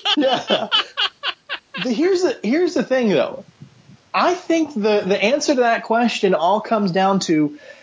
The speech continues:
how much do you really care about continuity? If you really care about continuity and things making sh-, making sense within this prescribed universe, even,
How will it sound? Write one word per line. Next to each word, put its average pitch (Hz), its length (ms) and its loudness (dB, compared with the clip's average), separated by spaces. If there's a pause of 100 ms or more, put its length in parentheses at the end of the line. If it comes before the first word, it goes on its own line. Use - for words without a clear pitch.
(140)
how 202 400 2
much 180 400 2
do 147 160 0
you 147 280 2
really 131 600 2
care 123 380 2
about 117 300 0
continuity? 113 600 -2 (1700)
If 285 280 0
you 262 300 2
really 233 480 2
care 214 340 2
about 165 280 0
continuity 170 680 2
and 123 140 -2
things 175 280 2
making 156 360 2
sh-, - 320 0
making 160 360 2
sense 156 500 0
within 147 460 0
this 147 160 0
prescribed 135 720 0
universe, 131 720 2 (840)
even, 311 520 2